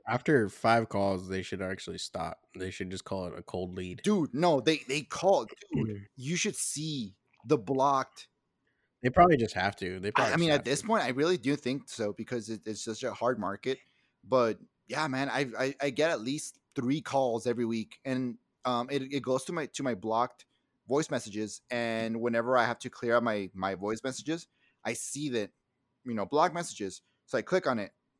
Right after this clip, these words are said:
Speaker 2: and I see three from, like, the same one. They're like, "Oh, yeah, this is said dealership, blah, blah, blah. Like, I saw you were looking for a car three years ago, and here I am calling you." I was like,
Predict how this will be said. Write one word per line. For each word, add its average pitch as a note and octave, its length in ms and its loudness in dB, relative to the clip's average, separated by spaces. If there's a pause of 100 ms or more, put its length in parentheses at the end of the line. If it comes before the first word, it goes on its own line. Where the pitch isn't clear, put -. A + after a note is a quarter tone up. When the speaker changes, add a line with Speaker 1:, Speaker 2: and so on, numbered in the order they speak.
(280)
Speaker 2:
and B2+ 260 -2
I A2+ 100 -4
see C3+ 640 -6
three A#2+ 640 -6
from, A#2+ 180 -2
like, A2 160 -6
the G2 60 -14
same A#2 280 -2
one. A2+ 160 -2
They're G#2+ 120 -2
like, G#2+ 180 -4
"Oh, A3+ 160 4
yeah, B3 220 -2
this E3 220 -4
is F#3 160 -10 (160)
said D3 280 0
dealership, D#3 400 -2
blah, B2 140 0
blah, D3 100 -2
blah. D3 320 4
Like, A2+ 300 -2 (380)
I A#2+ 120 0
saw D3+ 280 -2
you C3+ 560 -4
were B2+ 120 2
looking B2+ 240 -2
for A#2+ 160 -4
a G2 60 -4
car D3 480 0
three D3 160 -2
years D#3 300 -2
ago, G3+ 340 2
and C3+ 340 -4
here D#3 220 0
I D3+ 120 4
am D3+ 120 0
calling D3+ 340 2
you." F#3 120 -2
I F3 40 2
was G3 120 2
like, B3 180 6